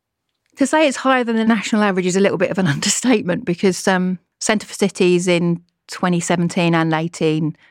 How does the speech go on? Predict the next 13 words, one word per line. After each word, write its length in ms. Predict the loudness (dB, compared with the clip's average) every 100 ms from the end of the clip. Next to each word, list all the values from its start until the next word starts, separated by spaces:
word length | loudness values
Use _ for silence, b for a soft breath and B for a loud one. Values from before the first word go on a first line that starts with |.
| b
named 240 | 0 2
us 200 | 0 -4 -4
as 340 | -4 -4 -10
the 100 | -10
highest 680 | -8 -6 -8 -12 -20 -20 -20 _ _ _ _
in 160 | -10 -8
terms 300 | -6 -4 -4
of 180 | -6 -10 _ -8
inequality. 600 | -6 -4 -4 -6 -6 -8 b b b b b b b -6
That's 240 | -6 -6
the 100 | -4
real 220 | -2 0
reality. 560 | 0 -2 -4 -6 -8